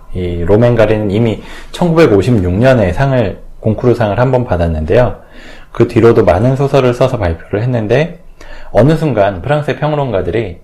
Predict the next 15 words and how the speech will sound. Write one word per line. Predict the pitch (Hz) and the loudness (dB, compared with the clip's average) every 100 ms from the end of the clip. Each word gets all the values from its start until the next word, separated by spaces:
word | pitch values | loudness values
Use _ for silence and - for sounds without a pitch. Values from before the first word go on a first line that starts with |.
| - - - | -20 -20 -12
"로맹 | 113 110 147 | -2 2 2
가리는 | 147 127 123 120 | 2 2 2 -2
끝났다. | - 175 170 - 87 90 82 - - - | -2 -2 -2 0 0 -2 -8 -16 -18 -6
이제 | 113 | -4
더 | 123 98 | 0 0
이상 | 110 139 147 | 0 -2 -4
새로운 | 151 156 151 | -2 0 -2
글을 | 135 110 104 | -2 -2 -2
쓸 | - 123 | -2 -4
힘이 | 120 139 131 | -4 -6 -6
남아있지 | 82 92 85 107 | -6 -8 -6 -6
않다." | 82 - 101 | -6 -4 -2
뭐, | 80 | -2
이런 | 95 143 139 | 0 0 0
이야기들을 | 101 90 90 87 82 80 | -2 -4 -6 -6 -6 -6